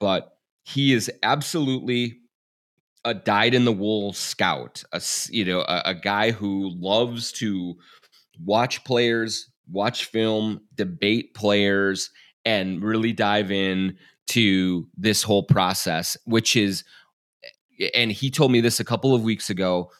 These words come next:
he really likes their options at nineteen and at forty, the first pick in the second round that they have. Um, and, and so when a, when, when a guy like that, when a scout like that, who really prides himself on identifying talent, finding the right fits, getting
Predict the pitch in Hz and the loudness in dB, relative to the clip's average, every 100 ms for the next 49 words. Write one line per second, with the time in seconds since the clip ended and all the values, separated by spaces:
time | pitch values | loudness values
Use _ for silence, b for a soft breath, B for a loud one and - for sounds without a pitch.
0 | b - 120 90 90 127 131 135 110 98 | b -2 0 0 2 4 6 4 2 0
1 | 98 101 - - - _ _ _ _ _ | 0 -2 -8 -6 -8 _ _ _ _ _
2 | _ - 87 107 104 - 95 104 - - | _ -14 -2 2 2 2 0 0 -2 -4
3 | 92 87 87 - 98 90 92 95 101 - | -2 -2 -4 -4 -6 -2 -2 -2 -2 -2
4 | 95 92 90 - - 139 139 101 - - | -2 0 -2 -4 0 2 2 0 -2 -2
5 | 98 85 82 82 85 104 98 - 104 95 | -2 0 -4 -4 -4 -4 -4 -4 -4 -2
6 | 87 87 110 104 78 87 82 82 80 80 | -4 -2 -2 -2 -2 -2 -4 -6 -8 -8
7 | 90 76 80 - _ b b b - 101 | -6 -6 -10 -14 _ b b b -2 0
8 | 90 85 b b - 117 110 - 113 104 | 0 -2 b b -2 0 0 -2 -2 -2
9 | - 123 107 104 101 107 113 107 - 110 | 0 2 4 2 0 0 2 0 -2 -2
10 | 104 113 104 87 110 127 143 131 123 104 | -2 -2 -2 0 0 2 4 2 2 0
11 | 82 95 85 - - - 113 131 - 113 | 0 -4 -4 -4 -4 0 2 2 0 -2
12 | 104 - 101 92 98 87 104 117 117 - | -2 0 0 0 -4 -6 -4 -2 -4 -2
13 | 104 104 104 95 104 101 95 85 82 82 | -2 -2 -4 -4 0 0 -2 -4 -6 -4
14 | 98 107 107 98 95 92 98 92 95 90 | -2 -2 0 0 0 -2 -2 -2 -4 -6
15 | - 107 104 107 104 95 98 90 - - | -8 -2 -2 0 -2 -2 -2 -4 -8 -2
16 | 95 87 - - 107 110 110 101 95 | -2 -2 -6 -6 -4 -2 0 -2 -4